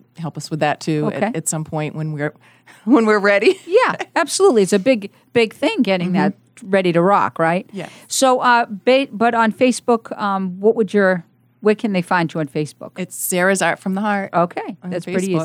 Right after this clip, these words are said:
Speaker 1: Facebook.
Speaker 2: Cool.
Speaker 1: Mm-hmm.
Speaker 2: Sarah's Art from the Heart. Okay, and, uh, we know that Sarah, you know, has been talking about the support that you've given her,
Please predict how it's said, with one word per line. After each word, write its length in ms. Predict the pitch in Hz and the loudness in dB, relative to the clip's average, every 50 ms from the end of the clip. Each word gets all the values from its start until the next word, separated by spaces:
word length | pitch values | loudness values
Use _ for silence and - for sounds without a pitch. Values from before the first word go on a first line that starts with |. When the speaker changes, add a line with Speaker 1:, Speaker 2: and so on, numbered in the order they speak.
| - - | -6 -10
Speaker 1:
Facebook. 40 | - _ | -18 _
Speaker 2:
Cool. 260 | - - 427 494 - 202 | -6 -2 0 0 0 0
Speaker 1:
Mm-hmm. 240 | 220 202 220 214 247 - _ _ _ - | -2 -4 -4 -6 -8 -10 _ _ _ -12
Speaker 2:
Sarah's 360 | - - 208 208 220 220 - | -4 0 0 2 2 0 0
Art 220 | - 208 214 - | -2 -2 -2 -2
from 140 | - 220 208 | -2 0 0
the 60 | 202 175 | 2 2
Heart. 200 | 180 139 123 - - | 2 0 -2 -2 -2
Okay, 340 | 214 214 - 208 156 143 - - - - - _ - | -4 -2 0 0 -2 -2 -4 -8 -20 -20 -20 _ -2
and, 320 | 269 262 269 262 247 214 294 - | 0 2 2 2 2 0 0 2
uh, 240 | 247 247 233 226 233 | 2 4 2 2 0
we 240 | 240 226 247 254 247 | 2 4 6 6 6
know 220 | 240 254 269 294 | 6 6 4 4
that 180 | - 262 196 - | 2 0 -2 -2
Sarah, 420 | - - 226 214 202 196 185 - - | -2 0 2 2 2 2 2 0 -2
you 100 | 208 196 | -4 -2
know, 240 | 175 165 160 160 156 | -2 0 0 -2 -2
has 240 | 139 202 196 175 | -2 -4 -4 -4
been 140 | - 190 180 | -4 -6 -8
talking 400 | - - 220 214 208 - 202 185 | -2 0 0 0 0 -2 -6 -8
about 240 | 175 160 190 185 - | -6 -4 -4 -4 -4
the 80 | 180 160 | -6 -8
support 460 | - - 165 - - 208 196 190 - | -8 -8 -10 -10 -10 -8 -8 -8 -8
that 180 | 175 175 - | -12 -12 -10
you've 140 | 180 165 156 | -10 -8 -4
given 240 | - 202 185 196 196 | -2 -2 0 0 0
her, 320 | 170 190 190 185 180 180 | 0 2 2 2 2 2